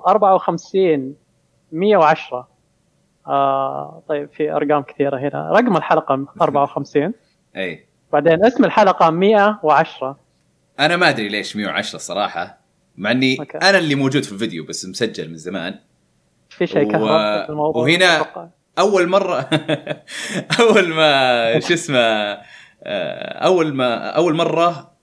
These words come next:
Speaker 2: آه، يعني ألعب مراحل كذا،
Speaker 1: حلو.
Speaker 2: يعني الحالي، آه، من، يعني بعد ال-، ال-، الأمور الخايسة اللي صارت الحين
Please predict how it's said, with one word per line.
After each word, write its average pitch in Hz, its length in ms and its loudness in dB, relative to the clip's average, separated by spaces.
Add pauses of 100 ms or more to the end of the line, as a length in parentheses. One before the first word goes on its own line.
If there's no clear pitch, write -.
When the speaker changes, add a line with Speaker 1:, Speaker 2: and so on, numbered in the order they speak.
(140)
Speaker 2:
آه، 95 840 -4 (220)
يعني 101 600 -4
ألعب 123 320 0
مراحل 120 560 0 (1080)
كذا، 107 220 -2
Speaker 1:
حلو. - 80 -4
Speaker 2:
يعني 92 220 -6
الحالي، 117 680 -2 (760)
آه، 90 640 -8 (360)
من، 90 520 -12
يعني 80 420 -12 (220)
بعد 80 380 -10
ال-، 76 540 -18 (200)
ال-، - 280 -20 (300)
الأمور 80 600 -18
الخايسة 76 600 -16
اللي 67 100 -16
صارت 71 360 -14
الحين - 320 -20